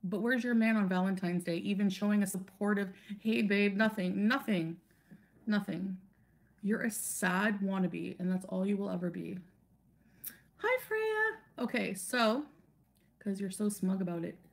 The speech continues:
So smug about what? Being, defending myself? Oh, sorry.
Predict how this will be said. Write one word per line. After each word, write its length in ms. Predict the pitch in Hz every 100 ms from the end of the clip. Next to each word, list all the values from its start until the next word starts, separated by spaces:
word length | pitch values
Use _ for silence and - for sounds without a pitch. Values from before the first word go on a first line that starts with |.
| _ _
So 200 | - 262
smug 320 | 269 - 262 269
about 220 | 269 196
what? 320 | 208 277 160 - - _ _ _ _ _ _ - - - - 185
Being, 540 | 170 233 214 190 165 - _ _ _ 160 - _ _ _
defending 500 | 240 220 175 214 320
myself? 600 | 359 - 403 440 453 - -
Oh, 220 | 233 240
sorry. 640 | 208 226 233 175 175 190